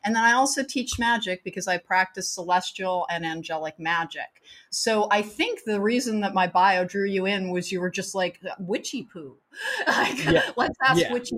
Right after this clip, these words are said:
Speaker 1: poo on and see if she's gonna conjure something." But for the most part, what I do is I use tarot, which is about a six hundred-year-old divination art, to look into people's past, present, and future.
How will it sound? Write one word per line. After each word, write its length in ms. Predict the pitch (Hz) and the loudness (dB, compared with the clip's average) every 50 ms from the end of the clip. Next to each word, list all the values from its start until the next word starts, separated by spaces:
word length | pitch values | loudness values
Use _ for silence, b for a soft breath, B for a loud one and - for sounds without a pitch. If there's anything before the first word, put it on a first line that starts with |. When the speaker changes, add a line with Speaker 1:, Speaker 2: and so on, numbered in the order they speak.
| 202 - | -8 -6
Speaker 1:
poo 140 | 262 214 196 | -6 -2 0
on 320 | 196 196 185 190 190 190 | 2 2 2 2 -2 -6
and 180 | 190 196 196 196 | -8 -10 -10 -10
see 220 | - - 220 202 | -10 -10 -8 -8
if 80 | 196 196 | -8 -10
she's 240 | - - 196 180 - | -10 -12 -12 -12 -10
gonna 200 | 190 180 180 - - | -10 -12 -10 -8 -6
conjure 360 | 185 180 185 180 170 165 160 | -6 -6 -6 -8 -10 -14 -12
something." 480 | - - 165 156 147 - - - - - b b b b b b | -12 -10 -12 -12 -12 -14 -14 -14 -14 -16 b b b b b b
But 160 | b 226 220 - | b -6 0 2
for 80 | 247 | 4
the 80 | 247 247 | 4 6
most 340 | 247 262 269 277 - - - | 6 6 4 2 0 -2 2
part, 320 | 233 202 202 - - - | 4 4 4 4 2 0
what 140 | 202 202 202 | 0 2 2
I 120 | 214 220 | 4 2
do 360 | 214 214 208 196 190 190 190 | 2 0 0 2 2 4 2
is 180 | 185 185 175 185 | 2 0 0 0
I 60 | 185 | 0
use 380 | 185 185 190 190 190 185 - - | 0 2 2 0 0 -2 -4 -6
tarot, 480 | - - 254 262 214 170 156 156 170 | -2 2 4 4 4 4 2 0 0
which 260 | 185 190 196 190 - - | 0 0 -2 -2 -2 -2
is 240 | 185 180 175 175 | -2 -2 -4 -4
about 300 | 175 170 170 170 190 190 | -4 -6 -4 -4 -4 -4
a 60 | 190 185 | -4 -4
six 280 | - - 247 240 - | -4 -4 -6 -4 -4
hundred-year-old 680 | - 220 208 202 196 190 196 185 185 180 180 175 175 | -4 -2 -2 -2 -4 -4 -2 0 0 2 2 0 0
divination 680 | - 185 175 180 170 170 151 143 - - - 175 165 151 - | -4 -8 -6 -6 -4 -4 -4 -2 -2 -4 -4 -4 -6 -4 -2
art, 360 | 165 156 156 151 - - - B B B B B B B | 0 0 0 0 -2 -8 -16 B B B B B B B
to 180 | - - 220 208 | -4 -2 -2 0
look 320 | 208 208 226 262 - - - | 0 4 4 4 4 2 2
into 240 | 262 262 254 262 | 0 0 0 0
people's 380 | - - 240 220 - 214 208 - | -2 -4 -6 -4 -4 -6 -8 -6
past, 440 | - - 190 190 185 180 - - - | -2 0 2 2 2 0 -2 -6 -4
present, 400 | - 185 175 - 185 175 170 _ - | -4 -4 -4 -4 -6 -10 -10 _ -14
and 160 | 170 165 - | -14 -14 -10
future. 560 | - - 247 247 247 - 269 247 240 240 247 | -6 -4 -4 -4 -4 -2 -2 0 0 0 -2